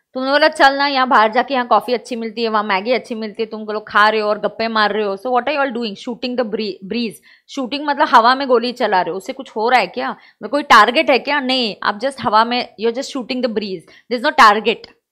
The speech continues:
तो आप just टाइम पास कर रहे हो। ओके, shooting the breeze means spend time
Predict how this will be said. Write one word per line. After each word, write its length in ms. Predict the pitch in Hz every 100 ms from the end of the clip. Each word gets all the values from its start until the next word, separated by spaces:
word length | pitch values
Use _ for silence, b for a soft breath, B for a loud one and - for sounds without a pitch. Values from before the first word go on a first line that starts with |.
| _ _ _ -
तो 80 | 214
आप 220 | 220 208
just 180 | 302 -
टाइम 220 | 226 220
पास 280 | 202 180 -
कर 80 | -
रहे 80 | -
हो। 100 | - _ _ _ _ - 208
ओके, 160 | 294
shooting 420 | 302 294 269 285
the 120 | 294 262
breeze 340 | 262 262 233
means 240 | 254 320
spend 560 | 403 - 294 294 349 302
time 240 | 277 285